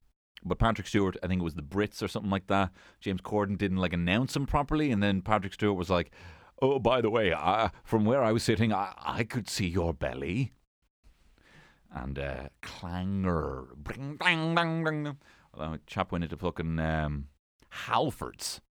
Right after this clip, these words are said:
started fucking swinging, and clang, clang, clang, clang, all the metal, all the metal hitting the ground with those clangers. Um, but look, you do you. Do you know what I mean?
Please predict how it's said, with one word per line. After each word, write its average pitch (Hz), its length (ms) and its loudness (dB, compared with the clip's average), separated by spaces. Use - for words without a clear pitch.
started - 180 -4
fucking - 300 -2
swinging, 101 640 0
and 80 140 -6
clang, 151 240 -4
clang, 143 320 0
clang, 135 360 -2
clang, 123 280 -2
all 107 200 2
the 98 80 0
metal, 85 280 2
all 131 480 4
the 107 80 2
metal 104 280 2
hitting 90 200 -2
the 90 80 -2
ground 87 260 0
with 76 80 -8
those 82 160 0
clangers. 80 600 -2
Um, 101 580 2
but 147 80 2
look, - 160 2
you 147 140 2
do 139 100 4
you. 123 260 4
Do 73 100 -4
you - 80 -16
know 113 60 4
what 127 80 2
I 139 40 2
mean? 110 220 2